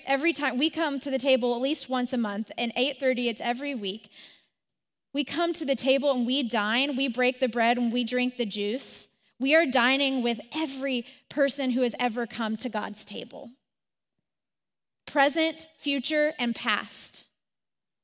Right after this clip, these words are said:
Every person who has dined at God's table, we are dining with when we break bread. God uses such ordinary things to extend such extraordinary grace.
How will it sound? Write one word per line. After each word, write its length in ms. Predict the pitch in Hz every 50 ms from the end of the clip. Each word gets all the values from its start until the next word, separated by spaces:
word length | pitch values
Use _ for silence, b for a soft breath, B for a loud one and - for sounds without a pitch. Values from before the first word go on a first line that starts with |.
| _ _
Every 220 | 330 330 277 359 349
person 340 | - 330 302 285 - 302 277
who 140 | 247 277
has 160 | 254 240 208 214
dined 320 | 254 233 240 262 262 247
at 100 | 233 233
God's 320 | 240 233 220 247 240 -
table, 400 | - 240 233 214 202 208 214 208
we 220 | 196 240 240 247 -
are 100 | 220 220
dining 460 | 208 - 208 208 214 214 214 208 208
with 180 | 202 208 - -
when 160 | 208 208 208
we 140 | 208 202 202
break 320 | - - - 233 - _
bread. 320 | - 202 - - 214 226 - _ _ _ _ _ _ _ _ _ _ _ _ _ _ _ _ _ _ _ _ _ _ _ _ _ _ _ _ _ _ _ _ _ _ _ _ _ _ _ _ _ _ _ _ _ _ _ - -
God 100 | 349 320
uses 400 | 302 311 320 285 285 311 269 240
such 320 | - - 330 330 302 - 311 - -
ordinary 600 | 294 277 277 285 269 294 277 269 262 247 240 233
things 480 | - - 247 233 220 208 214 226 - -
to 120 | - 254
extend 480 | 254 247 - - - - 262 254 254 247
such 480 | - - - 285 262 247 - - - B B B B B B
extraordinary 1080 | 247 - - - - - 269 269 277 294 294 254 247 247 233 208 208 208 208 196 190 B B B B B B _
grace. 600 | - 233 240 226 214 185 175 - - - - -